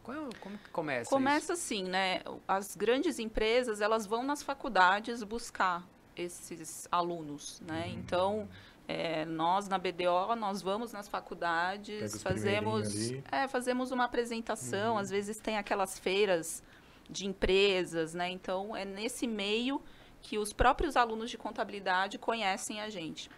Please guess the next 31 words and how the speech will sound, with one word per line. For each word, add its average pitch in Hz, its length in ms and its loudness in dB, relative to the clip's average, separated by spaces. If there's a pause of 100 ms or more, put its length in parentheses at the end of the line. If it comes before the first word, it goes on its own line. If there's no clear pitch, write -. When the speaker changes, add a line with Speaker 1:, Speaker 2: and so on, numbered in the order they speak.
Speaker 2:
E 196 60 0
eu 214 60 4
falo 254 200 6
contabilidade, 233 640 6
mas 247 120 -2
tem 226 120 -2
administração, 208 840 -4
tem 190 120 -8
economia, 196 480 -6
tem 175 140 -8
direito, 185 680 -4
né? 175 160 -6
Tem 185 160 -10
outras 196 300 -6
áreas 190 260 0
também. 160 320 -6 (520)
E 208 160 4
aí 226 340 6
a 269 80 4
gente 262 320 -2
faz 233 320 6
uma, 247 180 2 (120)
um - 80 -4
recrutamento 247 800 -2
nas - 180 -8
faculdades, - 800 -8 (180)
né? 160 300 -8
Speaker 1:
Uhum, 120 380 -18
uhum. 113 260 -14
Speaker 2:
E 180 300 -8
então, 196 760 -2